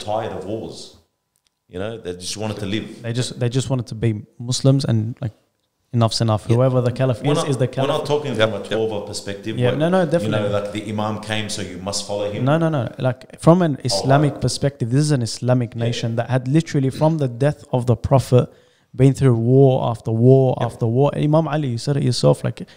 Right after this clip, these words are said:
Speaker 2: his whole, <laughs> his whole caliphate, his whole leadership was riddled with wars.
Speaker 3: Yeah, three wars.
Speaker 1: And,
Speaker 3: Imam
Speaker 1: and,
Speaker 3: faced three
Speaker 1: and
Speaker 3: wars.
Speaker 1: because of that as well, like, mentioning Imam Ali,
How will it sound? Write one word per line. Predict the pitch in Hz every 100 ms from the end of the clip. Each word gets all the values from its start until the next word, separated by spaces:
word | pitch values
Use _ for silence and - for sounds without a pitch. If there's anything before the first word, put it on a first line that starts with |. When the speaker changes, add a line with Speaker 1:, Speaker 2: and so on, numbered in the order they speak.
| -
Speaker 2:
his | - 131
whole, | 117 131 180 180 131 - - - -
<laughs> | -
his | - 127 120
whole | 170
caliphate, | 170 165 170 160 127 117 - _ _ _
his | - 123
whole | 110 156 175
leadership | 156 165 143 - 123 -
was | 123 110 185 - _ _ _ _
riddled | 110 113 139 170 135 107
with | 113 107
wars. | 107 131 123 104
Speaker 3:
Yeah, | 196 165
three | 110 - 165
wars. | 123 180 101 - - _
Speaker 1:
And, | 135
Speaker 3:
Imam | 165 196
Speaker 1:
and, | 123
Speaker 3:
faced | 151 135
three | 147
Speaker 1:
and | 120
Speaker 3:
wars. | 151 - - _ _ 101
Speaker 1:
because | 110 147 151
of | 131
that | 123
as | 101
well, | 98 92
like, | 87 - 110
mentioning | 117 120 110 104
Imam | 85 98
Ali, | 92 95